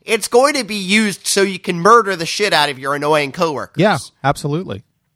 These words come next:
Speaker 2: I mean, maybe this is why there is no psychopathic tendencies in the Federation, because holographic technology <laughs> exists, and you can now just murder whoever you want and get it out of your system.
Speaker 1: Yeah. These violent video games have their uses.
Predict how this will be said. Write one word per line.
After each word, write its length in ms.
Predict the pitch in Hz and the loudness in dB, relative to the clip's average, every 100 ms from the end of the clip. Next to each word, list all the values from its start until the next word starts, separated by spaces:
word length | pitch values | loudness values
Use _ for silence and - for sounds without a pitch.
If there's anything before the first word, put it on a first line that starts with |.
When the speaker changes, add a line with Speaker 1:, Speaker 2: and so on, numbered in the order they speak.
| _ | _
Speaker 2:
I 60 | 151 | 0
mean, 140 | 180 | 2
maybe 220 | 170 190 208 | 4 2 2
this 200 | 202 202 | 0 0
is 140 | - | 2
why 180 | 175 180 | 4 4
there 160 | 175 | 2
is 160 | 180 170 | 0 0
no 120 | 160 | -2
psychopathic 640 | - 135 131 139 135 127 | 0 -2 -2 -2 -2 -4
tendencies 460 | - 131 127 139 131 | -4 -6 -6 -12 -10
in 60 | 131 | -8
the 60 | |
Federation, 500 | 131 127 123 143 - | -2 0 2 0 -6
because 260 | 113 120 101 | -10 -10 -10
holographic 560 | 107 110 113 110 123 - | -8 -8 -6 -8 -8 -10
technology 600 | 117 - 123 143 123 104 | -10 -6 -6 -6 -6 -10
<laughs> 20 | |
exists, 380 | 117 104 113 113 | -10 -14 -12 -12
and 80 | |
you 100 | 107 | -12
can 140 | 113 104 | -10 -6
now 140 | 113 | -6
just 180 | 123 101 | -8 -12
murder 320 | 98 113 143 | -8 -6 -4
whoever 380 | 117 98 104 151 | -4 -6 -6 -8
you 180 | 170 175 | -8 -6
want 240 | 180 180 | -4 -6
and 80 | 107 | -8
get 100 | 104 | -6
it 120 | 113 | -4
out 120 | 120 | -6
of 80 | 135 | -6
your 100 | 139 | -10
system. 440 | - 104 - 107 107 - _ _ _ _ _ _ _ _ _ | -10 -12 -10 -12 -12 -14 _ _ _ _ _ _ _ _ _
Speaker 1:
Yeah. 380 | - 160 196 113 - - - - - _ _ _ | -14 -10 -8 -10 -12 -20 -20 -20 -20 _ _ _
These 180 | 113 110 | -20 -2
violent 400 | 135 160 175 143 | 2 2 0 -2
video 320 | 170 175 165 | 0 2 2
games 360 | 156 175 175 143 | 0 -2 -2 -2
have 280 | 139 151 | 0 0
their 160 | 156 160 | -2 -4
uses. 640 | 147 147 - 87 98 - | -4 -8 -10 -14 -16 -20